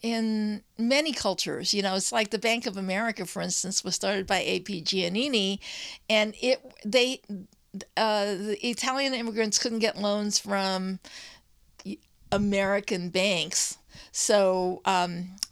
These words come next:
they sort of pooled their money and, uh, you know, among themselves and, you know, um, took turns borrowing it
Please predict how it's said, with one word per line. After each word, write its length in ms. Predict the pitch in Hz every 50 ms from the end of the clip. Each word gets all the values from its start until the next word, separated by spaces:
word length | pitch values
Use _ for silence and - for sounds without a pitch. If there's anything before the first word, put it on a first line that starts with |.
| - - 190
they 360 | 220 214 214 208 202 208 208
sort 260 | 202 - - 240 226
of 140 | 208 175 -
pooled 340 | - - 254 247 247 247 196
their 160 | 226 214 202
money 680 | 180 175 180 180 180 196 220 240 262 294 311 311 - - - _ _ _ _ _ _ _ _ _ _ _ _ _ _ _ -
and, 480 | 208 208 196 190 190 185 180 180 180 - -
uh, 120 | 196 - -
you 80 | - 202
know, 180 | 190 175 165
among 320 | 180 185 190 185 185 185 175
themselves 840 | 165 151 165 - - - 180 147 110 110 - 185 - - - - _ _ _ -
and, 380 | - 175 170 170 196 - - - _
you 160 | - 180 170
know, 240 | 160 - - - - - - - - - - - _ _ -
um, 460 | - 180 175 165 170 175 175 165 196 185 -
took 160 | - 208 185
turns 320 | - - 190 170 165 165 165
borrowing 520 | - - 160 156 156 156 151 151 156 160
it 140 | 165 - -